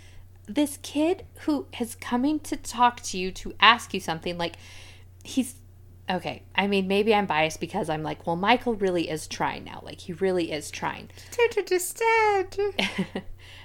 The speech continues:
Speaker 1: And he's, he basically is, is just saying, like, "Hey, if I graduate, you never have to see me again." And the teacher's like, "Great, come to my class, never miss a single day."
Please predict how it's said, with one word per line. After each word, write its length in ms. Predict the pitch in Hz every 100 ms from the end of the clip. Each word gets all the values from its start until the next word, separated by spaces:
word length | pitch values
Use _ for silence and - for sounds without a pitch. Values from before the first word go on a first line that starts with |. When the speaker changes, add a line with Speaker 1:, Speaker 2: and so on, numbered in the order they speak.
| -
Speaker 1:
And 160 | 247 220
he's, 260 | 220 220 -
he 140 | - 220
basically 800 | 247 240 233 233 190 180 170 -
is, 340 | 180 170 -
is 240 | 190 180 -
just 160 | 180
saying, 240 | - 190 175
like, 180 | 165 -
"Hey, 380 | - 220 - -
if 220 | - 196
I 160 | 247
graduate, 760 | 214 180 180 196 226 254 285 - - -
you 320 | 190 208 208
never 240 | 196 180 185
have 180 | 175
to 80 | 180
see 240 | 175 180 170
me 160 | 165
again." 340 | 151 156 151 151
And 120 | 165
the 80 | 180
teacher's 340 | 180 175 190
like, 160 | 190 -
"Great, 260 | 202 196
come 200 | - 208
to 40 | 214
my 140 | 202
class, 400 | - 208 208 -
never 240 | 185 190
miss 240 | 190 190 190
a 60 |
single 680 | 175 - 190 180 185 180 185 165 147
day." 440 | 165 151 98